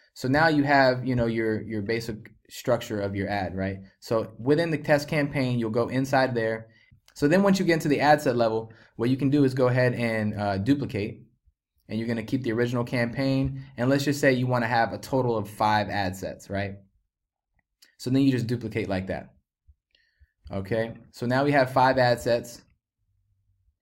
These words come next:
within your campaign, right? So I move a little bit fast, guys, so if you need to, you know, slow down and, and pause things, that's cool. But you got one campaign,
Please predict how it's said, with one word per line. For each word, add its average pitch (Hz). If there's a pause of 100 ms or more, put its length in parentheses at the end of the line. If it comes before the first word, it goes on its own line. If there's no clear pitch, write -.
(680)
within 120
your 117
campaign, 101
right? 98 (120)
So 117 (240)
I 131
move 190
a 180
little 170
bit 147
fast, 143 (160)
guys, 135
so 131
if 123
you 127
need 139
to, 123
you 123
know, 113
slow 123
down 120
and, 101
and 98
pause 117
things, 117
that's 98
cool. 117 (200)
But 113
you 120
got 131
one 170
campaign, 147